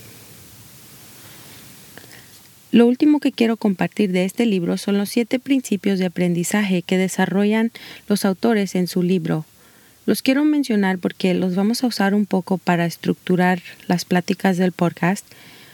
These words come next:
con la perspectiva de los oyentes como estudiantes, pero también con la perspectiva de,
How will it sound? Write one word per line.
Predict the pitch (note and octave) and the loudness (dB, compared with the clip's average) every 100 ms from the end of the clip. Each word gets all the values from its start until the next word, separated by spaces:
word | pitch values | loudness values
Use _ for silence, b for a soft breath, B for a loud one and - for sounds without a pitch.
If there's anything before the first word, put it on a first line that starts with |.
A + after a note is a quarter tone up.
| B - | B -2
con | G3+ G3 | 2 2
la | G3+ F#3 | 2 0
perspectiva | F#3+ - G#3 - - A3 A#3 | -4 -2 -4 -4 -2 0 0
de | G3+ G3 F#3+ F3+ - | 0 0 2 0 -2
los | F3 F#3 F#3+ | -2 -2 -2
oyentes | F#3 F3+ F#3 G#3 F#3 | -2 0 -2 -2 -6
como | - F3 F3 E3+ | -6 -2 0 -2
estudiantes, | E3 - E3+ E3+ F#3 C4 D4 - | -4 -4 -2 0 -2 -2 -4 -2
pero | A3 A3 | -2 0
también | G#3 G#3 G3+ G#3+ | 0 0 0 0
con | A#3+ B3 | 0 0
la | G#3+ | 0
perspectiva | F#3 F#3+ - E3+ - G#3 G3 G3+ | -2 -6 -2 -6 -2 -2 0 0
de, | F3+ F3 | 0 0